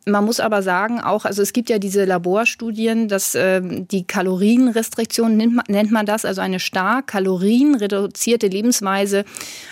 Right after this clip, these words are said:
eins der, also das effizienteste Werkzeug ist, um die Lebenserwartung verschiedener Tierarten deutlich zu verlängern.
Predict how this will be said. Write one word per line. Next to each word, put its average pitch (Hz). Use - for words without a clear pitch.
eins 214
der, 202
also 170
das -
effizienteste 196
Werkzeug 180
ist, -
um 196
die 185
Lebenserwartung 202
verschiedener 226
Tierarten 185
deutlich 175
zu -
verlängern. 165